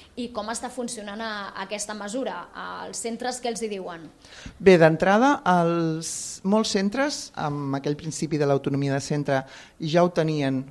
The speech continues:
Speaker 2: com a principi de funcionament i, per tant, en aquests continua, em, sí que ens traslladen és que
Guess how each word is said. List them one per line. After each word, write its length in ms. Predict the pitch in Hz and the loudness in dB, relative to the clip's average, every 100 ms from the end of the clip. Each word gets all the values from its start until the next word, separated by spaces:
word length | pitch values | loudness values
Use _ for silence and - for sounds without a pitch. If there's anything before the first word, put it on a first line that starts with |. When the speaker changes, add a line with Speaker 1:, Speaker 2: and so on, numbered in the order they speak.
| - | -4
Speaker 2:
com 180 | 151 143 | 0 0
a 80 | |
principi 400 | 139 139 147 143 | -2 -4 -4 -2
de 80 | 131 | -2
funcionament 640 | 131 131 - 131 135 202 220 | -4 -12 -6 -4 -2 -2 -2
i, 80 | |
per 80 | 131 - | -4 -4
tant, 160 | 135 127 | -2 0
en 80 | 120 | -2
aquests 400 | 120 135 131 - - | 0 0 0 -8 -8
continua, 560 | 143 135 135 139 139 131 - _ 156 143 | -8 -4 -2 0 0 0 -6 _ -2 -2
em, 300 | 139 131 131 - | -2 -4 -4 -6
sí 160 | - | -4
que 80 | 196 | 0
ens 400 | 180 175 - - - | 0 -2 -8 -10 -8
traslladen 480 | 151 156 156 190 185 175 | -6 0 0 0 -2 -4
és 180 | 196 - | -4 -8
que 240 | - 175 | -4 -2